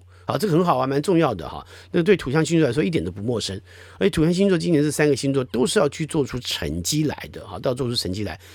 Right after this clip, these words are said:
所以本来就能有成绩，所以这三个星座在今年就稳稳当当的，应该就可以得到很多很好的成绩。那摩羯座当然也是如此哈。那我们来看一下工作哈，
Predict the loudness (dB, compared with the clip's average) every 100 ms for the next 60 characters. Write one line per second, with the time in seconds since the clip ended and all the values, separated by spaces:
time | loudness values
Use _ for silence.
0 | -2 2 2 -2 -10 -6 -4 -2 0 0
1 | -2 -6 -6 -6 -2 -4 -4 -12 -6 0
2 | 2 2 0 0 2 2 0 0 -4 0
3 | 0 0 -2 -4 2 6 6 6 4 0
4 | 2 0 -2 -4 -4 -2 -4 -4 -4 -4
5 | -4 -4 -4 -4 -6 -4 -8 -8 -6 -2
6 | 0 0 -2 -8 -8 -2 -2 2 2 4
7 | 2 -2 0 0 -2 -6 -8 -8 -6 -6
8 | -8 -10 -14 -16 -20 -20 -20 -20 -10 2
9 | 4 6 4 2 -2 -2 -4 -6 -6 -10
10 | -10 -16